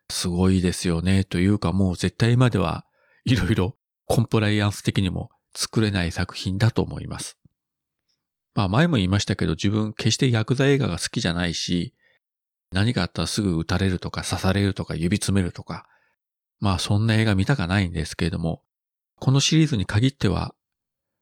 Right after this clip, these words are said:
あまりに面白すぎて、えーっと、現在月に一本ずつシーエスの日本映画専門チャンネルで四ケーリマスター版が放映されてるわけなんですが、えー、ついつい見直してこうやって喋っております。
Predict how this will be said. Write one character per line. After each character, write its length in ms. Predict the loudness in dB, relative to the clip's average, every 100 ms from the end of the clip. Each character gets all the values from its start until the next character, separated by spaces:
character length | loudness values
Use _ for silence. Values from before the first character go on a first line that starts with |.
| -4
あ 100 | 0
ま 120 | 2
り 80 | 2
に 80 | 0
面 240 | 0 0
白 180 | 0 0
す 160 | -2 -4
ぎ 120 | -4
て、 260 | -2 -4 _ _ _ _ _ _ _
え 240 | -2 0 0
ー 20 |
っ 20 |
と、 160 | -2 -2
現 220 | 0 0
在 260 | -2 -4 -8 _
月 240 | -12 -4 -2
に 180 | -2 -4 _
一 120 | -8
本 240 | -2 -2 -2
ず 120 | -4
つ 300 | -2 -2 -4 _ _ _
シ 260 | -4 0 2
ー 20 |
エ 40 |
ス 140 | 0 0
の 120 | 0
日 100 | 0
本 240 | 2 2
映 100 | 2
画 80 | 0
専 240 | 0 0 0
門 160 | 0
チ 120 | 0
ャ 60 | -2
ン 40 |
ネ 80 | 0
ル 100 | -2
で 240 | 0 0 -2 _ _ _ _
四 240 | -2 0 2
ケ 200 | 2 2
ー 20 |
リ 120 | 2
マ 140 | 0
ス 80 | -2
タ 120 | -2
ー 20 | -2
版 180 | 0
が 80 | -2
放 200 | 0 0
映 40 | 2
さ 120 | 0
れ 80 | 0
て 100 | 0
る 60 |
わ 60 | 0
け 80 | 0
な 120 | -4
ん 60 |
で 100 | -8
す 120 | -12 -12
が、 180 | -14 -16 _ _ _ _ _ _ _ -14
え 380 | -12 -10 -12 -10
ー、 20 |
つ 120 | -4
い 60 | -4
つ 160 | -4 -16
い 160 | -20 _ _ _ _
見 100 | -4
直 180 | -2 -2
し 100 | -2
て 240 | -2 -2 -6 _ _ _
こ 100 | -6
う 20 |
や 20 |
っ 20 | -6
て 100 | -4
喋 200 | -4 -4
っ 20 |
て 140 | -6
お 40 | -6
り 60 |
ま 120 | -6
す。 200 | -8 -14